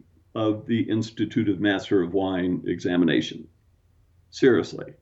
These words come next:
And I used to be introduced as such <laughs> by the chairman,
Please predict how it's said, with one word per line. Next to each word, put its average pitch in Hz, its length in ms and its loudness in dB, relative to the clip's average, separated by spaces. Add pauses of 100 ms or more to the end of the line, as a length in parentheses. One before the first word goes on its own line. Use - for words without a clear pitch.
(300)
And 117 140 2
I 123 40 4
used 135 220 6
to 139 60 2
be 127 300 4
introduced 190 720 4
as 110 200 0
such - 460 -6 (400)
<laughs> - 1160 -18
by 156 340 4
the 151 260 2
chairman, 127 640 0